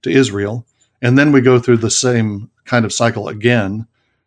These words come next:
Chapter nine gives us, especially at the end of chapter nine, gives us this big picture vision of what's going to happen between the time of the rebuilding of Jerusalem until the time of the Messiah, uh, in this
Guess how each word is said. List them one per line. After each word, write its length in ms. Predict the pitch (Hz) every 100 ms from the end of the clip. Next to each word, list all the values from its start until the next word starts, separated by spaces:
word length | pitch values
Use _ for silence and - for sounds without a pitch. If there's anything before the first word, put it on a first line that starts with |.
| _
Chapter 320 | 131 123 120
nine 340 | 113 120 120
gives 220 | 113 104
us, 180 | 104 -
especially 440 | 123 - 131 123 113
at 100 | 113
the 120 | 120
end 100 | 123
of 100 | -
chapter 280 | 113 113 104
nine, 200 | 107 107
gives 180 | 107
us 140 | 104 -
this 160 | 107
big 280 | 117 123 117
picture 480 | 117 110 110 101 92 _ _ _ -
vision 340 | 110 120 117
of 80 | 107
what's 160 | 113 -
going 200 | 113 107
to 80 |
happen 400 | 104 107 - 101
between 500 | 101 110 - 113 104 - _ _ _ -
the 80 |
time 300 | 117 123 120
of 60 | 110
the 60 | 107
rebuilding 460 | 120 123 123 117
of 60 | 101
Jerusalem 540 | 110 117 120 - 104
until 300 | 107 110 117
the 100 | 104
time 260 | - 110 107
of 60 |
the 60 | 98
Messiah, 500 | 95 - 113 101 107 _ _ _ _ _
uh, 200 | 110 104
in 120 | 117 104
this 220 | 98